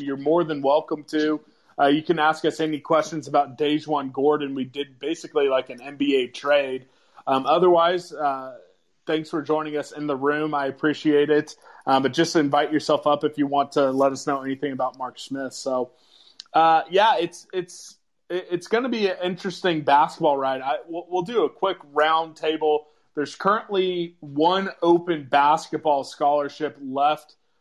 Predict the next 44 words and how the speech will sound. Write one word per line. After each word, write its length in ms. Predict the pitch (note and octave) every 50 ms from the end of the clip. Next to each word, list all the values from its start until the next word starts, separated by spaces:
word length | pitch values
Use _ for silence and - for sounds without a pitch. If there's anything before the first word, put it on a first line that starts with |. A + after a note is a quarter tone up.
| _ _ _
Ho-, 220 | - - E3+ - _
well, 160 | F3 F#3+ B3 -
hold 140 | F#3+ F3 E3+
on. 300 | G3+ A3 G3+ F3+ - D3
Can't 220 | - - F#3+ G#3 F3
talk 280 | - F3+ F3+ F3 F3
right 120 | F#3+ F3+ F3
now, 200 | F3 E3 E3+ E3+
but 220 | D#3+ D#3 C3+ B2+
give 140 | - D3+ D3+
me 120 | E3+ E3
the 120 | D#3 C#3+ C3+
Jordan 440 | B2+ A#2+ C#3 C#3 E3 E3 D#3 C#3 C3
takes. 380 | - C3 A#2+ A#2 - - - _
Uh, 300 | - C#3+ C#3 C#3 C3+ C3+ C#3 - - _ _ _ _ _ _ _ _ _
LeBron 480 | - C#3+ C#3+ C#3 D3 D3+ D#3 F3 F3+ F3+
is 140 | E3+ D3+ -
better 320 | C3 D3 D3 D3 D3 C#3+
than 180 | C3+ C#3 C3 C3
Jordan, 480 | B2+ C3 C3 C3 B2+ A#2+ A2 A2+ A#2
so 160 | G#2 - C3+ B2
there's 300 | A#2+ C3 C3 C3 A2+ B2+
my 140 | B2+ B2
Jordan 340 | A#2+ B2 C3 B2 A#2+ A#2+ A2+
take. 300 | A2 - B2 A#2+ A#2+ -
All 40 | D#3
right, 180 | D3 C#3+ C3+ -
we're 120 | D#3 E3
gonna 160 | F#3 A3 A3+ G3
go 160 | F#3 F#3+ F3+
around 480 | E3+ D#3 D3+ D#3 D#3 D#3+ D#3+ D#3+ D#3 - _ _ _ _ _ _ _
the 60 | -
room 260 | C#3+ D3 D#3 D#3+ D#3+
of 140 | D3+ C#3+ C3+
everyone 480 | - D3+ D3+ D3+ D#3+ D#3+ D#3 D#3 D3+ D3+
who 120 | D3+ D#3
is 120 | D3+ C#3+ C#3
on 340 | - C#3 C#3 C#3+ C#3+ C#3
stage. 720 | C3+ - - - C#3+ C#3 C#3 C#3 C#3+ C#3 C3+ C3+ - - _ _ _ _ _ _ -
What 220 | C#3 D3 E3+ G#3 A3
do 40 |
you 120 | B3+ C4 A#3+
wanna 260 | G#3 G#3 G#3 G3 E3+
see 400 | D#3 - - - E3+ E3+ E3+ E3